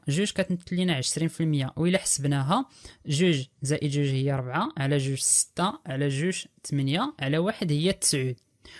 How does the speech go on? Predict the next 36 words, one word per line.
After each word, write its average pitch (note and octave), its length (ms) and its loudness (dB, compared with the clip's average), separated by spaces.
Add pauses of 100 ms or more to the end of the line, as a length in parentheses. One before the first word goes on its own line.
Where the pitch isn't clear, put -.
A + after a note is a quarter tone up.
(240)
وهنايا F#3+ 480 6 (640)
يعني E3 280 4
بقات A3 340 -2
لينا، D4+ 420 2 (800)
يعني D#3 680 2
هنا D3+ 240 6
قلنا C#3+ 360 4
تسعود، F#3+ 400 2
يعني D3 240 4
تسعين C3+ 460 2 (120)
في - 100 -8
المية، D3+ 280 4
باقا A#3+ 320 2
لينا A#3 200 4
ع-، C#3 160 -2 (140)
آه، C#3+ 240 4
عشرة G3+ 280 2
في G3+ 160 0
المية. D3+ 320 4 (400)
إذن C4+ 360 2 (220)
ما E3+ 180 2
عطاوناش A3+ 520 2
هما E3+ 240 6
عشرة F3+ 300 0
في F3+ 140 -4
المية، G#3+ 220 2
ولكن B3 400 0
عطاونا G#3 580 0
القيمة C#4+ 500 2
ديال A3+ 180 2
ديك G#3+ 180 -2
عشرة C#3 280 -2
في F#3 160 -4
المية F3+ 240 4
شحال D3 280 0
هي؟ D3+ 280 2